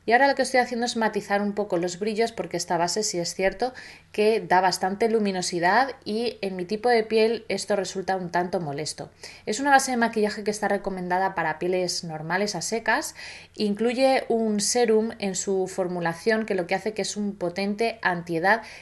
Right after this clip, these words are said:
y ayuda a que se, la piel se regenere muchísimo más rápidamente. Ahora vamos a tomar este labial, que es un labial de larga duración, como un tinte labial, se llama Absolute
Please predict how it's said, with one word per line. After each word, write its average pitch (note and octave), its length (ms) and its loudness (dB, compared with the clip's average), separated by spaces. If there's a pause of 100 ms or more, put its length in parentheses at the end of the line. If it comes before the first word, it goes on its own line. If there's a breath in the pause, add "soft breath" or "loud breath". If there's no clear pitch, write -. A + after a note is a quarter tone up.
(140 loud breath)
y B3+ 180 2
ayuda A#3+ 320 6
a A#3 60 0
que G#3+ 220 0
se, F#3 380 -2
la D#3+ 180 0
piel G#3+ 340 4 (280)
se - 160 -4
regenere F3+ 480 -2
muchísimo G3 480 -4
más F3 180 -4
rápidamente. C#3 720 -4 (420 loud breath)
Ahora A3 180 8
vamos C4 280 4
a A#3+ 80 0
tomar A3+ 420 2 (420)
este G#3 640 4
labial, G3 480 4
que - 100 0
es G#3 140 -2
un F#3 420 -6
labial E3+ 600 2 (400 loud breath)
de G3+ 120 6
larga F#3+ 280 6
duración, G#3+ 640 2
como F3+ 240 -2
un E3+ 100 -2
tinte E3+ 300 -2
labial, F3 420 4
se G#3+ 140 -4
llama F3+ 280 0
Absolute F3+ 540 -2